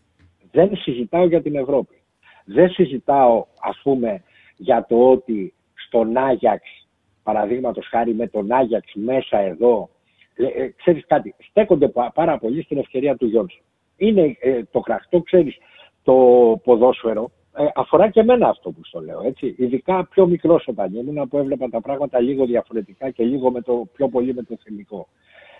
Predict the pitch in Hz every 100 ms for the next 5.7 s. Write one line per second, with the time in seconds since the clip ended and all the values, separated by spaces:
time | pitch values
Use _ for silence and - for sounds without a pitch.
0 | _ 131 123 123 127 120 113 107 110 _
1 | _ - 208 214 208 156 147 - 131 147
2 | 151 - 139 127 147 156 185 - - 165
3 | 143 139 202 196 196 202 180 180 185 175
4 | 175 143 - _ _ _ _ _ _ _
5 | 131 147 165 208 - 202